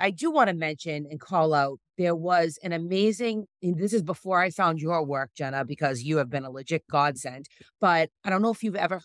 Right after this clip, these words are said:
heard of Cheryl Paul. She does, like, the relationship anxiety blogs, but I found her work and I became so, like, involved in it and just about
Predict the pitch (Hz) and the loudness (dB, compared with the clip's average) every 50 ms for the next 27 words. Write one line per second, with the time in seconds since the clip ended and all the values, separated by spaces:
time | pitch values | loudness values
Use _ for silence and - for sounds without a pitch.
0 | _ - 175 165 156 156 139 - - - 170 151 147 147 143 131 _ - 143 131 | _ -4 -2 0 0 -2 -4 -6 -6 -4 -2 -4 -4 -4 -8 -12 _ -12 -10 -8
1 | 127 131 151 175 175 _ _ _ _ _ - - - - - - _ - 196 185 | -4 -4 -4 -4 -4 _ _ _ _ _ -12 -12 -12 -12 -14 -16 _ -8 -6 -6
2 | 175 - - _ - 202 175 165 165 165 160 - - 160 156 - - 160 147 156 | -6 -6 -10 _ 2 4 4 4 4 2 -2 -4 -4 -4 -4 -4 -6 -10 -8 -6
3 | 160 156 - - 156 - - 170 147 - _ - 156 143 135 160 147 147 147 147 | -6 -6 -6 -8 -10 -10 -8 -8 -10 -10 _ -10 -10 -8 -6 -4 -4 -4 -6 -8
4 | 147 147 143 - _ _ _ _ _ _ _ _ _ _ 143 143 143 143 143 147 | -10 -14 -16 -18 _ _ _ _ _ _ _ _ _ _ -6 -4 -2 -2 0 -2
5 | 156 160 - - _ _ - - _ _ - 180 165 160 - _ _ - 160 170 | -4 -4 -6 -12 _ _ -20 -20 _ _ -2 0 0 0 -2 _ _ 0 2 2
6 | 196 220 - - 247 220 214 208 - - - 202 190 180 165 151 165 165 151 139 | 2 2 0 0 0 0 0 0 -2 -4 -2 0 0 0 0 -2 -2 0 0 0
7 | 139 - - - - - - 175 160 156 151 151 147 147 139 - _ - 156 147 | -2 -4 -10 -20 -14 -8 -4 -4 -2 -2 -4 -6 -8 -10 -12 -12 _ -2 0 0
8 | 156 160 165 175 - - 202 175 156 151 151 143 - - - 180 165 165 175 180 | 0 0 -2 -6 -8 -6 -6 -4 -4 -4 -6 -8 -10 -8 -4 -2 0 0 0 0
9 | 190 196 - _ _ _ _ _ _ _ - 175 160 160 - _ - 185 175 165 | -2 -4 -6 _ _ _ _ _ _ _ -2 0 0 0 0 _ -6 -4 -4 -4
10 | 143 165 170 165 165 165 143 165 147 147 147 139 147 - 185 175 - - 165 190 | 0 0 0 2 0 0 -4 -4 -4 -6 -6 -10 -12 -12 -12 -10 -10 -8 -4 -2
11 | 175 165 - | 0 -2 -2